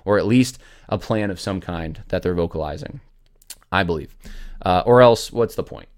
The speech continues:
So, um, I wanted to share that. Uh, also wanted to say, before I get to some of the things I was gonna talk about today, um, I may not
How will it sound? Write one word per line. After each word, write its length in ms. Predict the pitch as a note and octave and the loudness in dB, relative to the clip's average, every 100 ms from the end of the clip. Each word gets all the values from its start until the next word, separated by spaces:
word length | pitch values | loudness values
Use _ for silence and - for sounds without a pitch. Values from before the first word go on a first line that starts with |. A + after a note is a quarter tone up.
| _ | _
So, 360 | - G#2+ G2+ F#2 - - | 0 4 4 4 -4 2
um, 520 | A2 A2 G#2+ G#2+ - - | 4 6 2 -2 -6 -2
I 40 | |
wanted 120 | D3 F#3 | 0 0
to 40 | |
share 280 | - A2+ G#2+ | 2 4 6
that. 300 | F#2 F#2 - _ _ _ _ | 4 -2 -6 _ _ _ _
Uh, 180 | A#2 A#2 | 0 4
also 320 | E3+ A3+ - | 4 6 4
wanted 160 | F#3+ C#3+ | 2 2
to 80 | A#2+ | 0
say, 320 | A#2 G#2+ G#2+ | 2 2 2
before 260 | G2 A#2+ | -2 0
I 40 | A2 | 0
get 140 | G#2+ | -2
to 100 | - | -6
some 120 | - | -8
of 40 | G#2+ | -6
the 60 | |
things 180 | - G2+ | -4 -2
I 40 | G2 | -2
was 100 | F2+ | -2
gonna 100 | F2 | 2
talk 260 | G#2+ G2+ | 2 2
about 180 | F#2 - | 0 -4
today, 460 | G2 F#2+ F#2 F2+ - | -2 0 0 -2 -4
um, 260 | G2 F#2+ | -4 -4
I 120 | G2+ | -2
may 260 | G2+ A2 C3+ | 0 2 4
not 400 | A2+ G#2+ G2+ | 4 2 -2